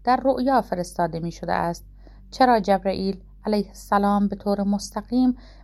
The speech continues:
برای ایشان نمی آمد؟ ائمه علیهم السلام بیان فرمودند که سخن ما در خواب همانند سخن ما در بیداری است. به این روایت مهم دقت کنید. قرب الاسناد، حمیری قمی،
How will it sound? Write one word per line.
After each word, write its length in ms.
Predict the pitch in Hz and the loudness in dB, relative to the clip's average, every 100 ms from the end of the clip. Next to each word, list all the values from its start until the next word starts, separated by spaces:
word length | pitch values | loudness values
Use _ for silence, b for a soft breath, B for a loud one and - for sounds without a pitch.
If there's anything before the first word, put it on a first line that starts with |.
| - | 0
برای 340 | 208 202 190 | 2 2 0
ایشان 480 | 196 190 - 208 214 | -4 -10 -6 -2 0
نمی 260 | 220 196 - | 0 0 -2
آمد؟ 360 | 165 165 160 - - - b b - | -6 -6 -10 -14 -20 -20 b b 0
ائمه 520 | 202 208 196 202 208 - b - | 2 2 2 0 -2 -6 b -2
علیهم 360 | 220 226 214 | 0 0 -2
السلام 600 | 220 214 - 214 220 220 | -6 -4 -4 -2 0 0
بیان 280 | 214 214 220 | 0 0 0
فرمودند 680 | 214 220 208 214 208 208 208 | 0 0 2 0 0 0 -2
که 100 | 214 | -4
سخن 400 | - 208 - 226 | -8 -8 -6 -2
ما 220 | 214 208 | 0 2
در 140 | 202 196 | 2 0
خواب 400 | - 202 202 - b b | -2 0 0 -2 b b
همانند 560 | - 254 262 247 262 247 | 0 4 4 4 2 0
سخن 440 | 240 214 - 214 | -2 -6 -4 -2
ما 200 | 208 202 | 0 -2
در 180 | 190 185 | -2 -4
بیداری 500 | 180 185 170 170 175 | -4 -6 -4 -2 -2
است. 260 | 170 - - b b b | -6 -10 -20 b b b
به 100 | 180 | -2
این 160 | 202 202 | 0 2
روایت 520 | 196 190 185 190 - | 2 2 0 -2 -6
مهم 380 | 185 175 196 202 b b - | -6 -4 -4 -6 b b -6
دقت 360 | 196 - 196 190 | -6 0 0 0
کنید. 440 | 170 170 165 - - - - - - - - b b b b b b - | -6 -4 -6 -10 -20 -20 -20 -20 -20 -20 -20 b b b b b b 0
قرب 280 | 240 247 | 2 4
الاسناد، 760 | 226 214 - 196 - 196 208 208 - - | 2 2 0 -2 -2 0 0 -4 -12 -2
حمیری 600 | 214 214 208 208 202 196 | 2 4 2 0 -2 -4
قمی، 520 | - 190 196 220 | 0 0 0 -2